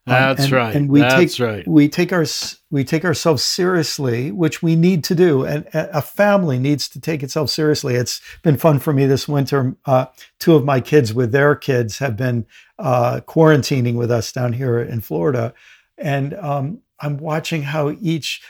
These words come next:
Speaker 1: my son and my daughter, uh, with their children are, are building this beautiful family identity, right? That's important, that to be, uh, you know, uh, to be a member of this family means something, uh, and, and gives all these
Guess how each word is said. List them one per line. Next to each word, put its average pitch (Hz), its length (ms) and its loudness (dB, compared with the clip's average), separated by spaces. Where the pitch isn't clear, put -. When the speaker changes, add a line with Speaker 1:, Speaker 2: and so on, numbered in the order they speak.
Speaker 1:
my 139 120 2
son 156 360 0
and 139 80 0
my 139 100 -2
daughter, 147 480 0
uh, 147 260 -2
with 139 180 2
their 147 160 2
children 156 480 -2
are, 139 280 -4
are 151 100 0
building 160 540 -2
this 139 160 -4
beautiful 156 520 0
family 139 480 -4
identity, 135 500 -4
right? 139 280 -6
That's 180 240 -6
important, 180 720 -6
that - 200 -4
to 151 120 -4
be, 160 460 0
uh, 160 200 -4
you 170 220 -2
know, 156 340 -4
uh, 165 500 -8
to 143 120 -4
be 160 140 -2
a 151 60 2
member 156 280 2
of 139 80 -2
this 147 140 -2
family 151 380 -4
means 165 400 0
something, 117 500 -8
uh, 139 400 -12
and, 147 340 -8
and 143 240 -6
gives 147 240 -8
all 165 160 -6
these 160 300 -6